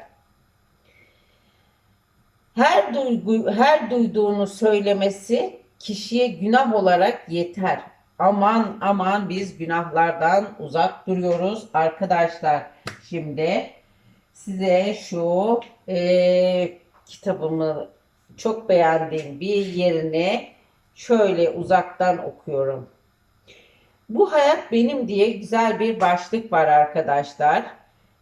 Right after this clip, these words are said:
Niye mutfakta oturuyorum ve neden okumuyorum, e, oturmuyorum diye soracak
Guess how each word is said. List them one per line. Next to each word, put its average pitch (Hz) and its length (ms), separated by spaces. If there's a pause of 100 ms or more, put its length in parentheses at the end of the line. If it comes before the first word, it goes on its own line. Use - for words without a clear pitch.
(100)
Niye 233 340
mutfakta 214 560
oturuyorum 190 520
ve 196 180
neden 233 320
okumuyorum, 175 840
e, 165 340
oturmuyorum 185 880
diye 185 240
soracak 170 640